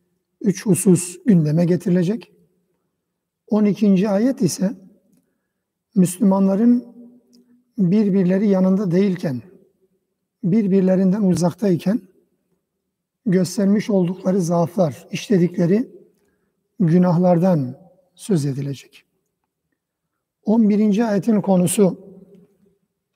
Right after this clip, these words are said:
bir insanı küçük görme, insanları kınama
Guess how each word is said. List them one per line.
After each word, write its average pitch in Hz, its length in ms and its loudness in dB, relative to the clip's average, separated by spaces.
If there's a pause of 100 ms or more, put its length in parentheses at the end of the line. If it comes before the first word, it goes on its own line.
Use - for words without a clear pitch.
(580)
bir 220 100 4
insanı 202 460 0
küçük - 360 -6
görme, 160 360 -2 (1200)
insanları 190 680 0
kınama 180 480 -2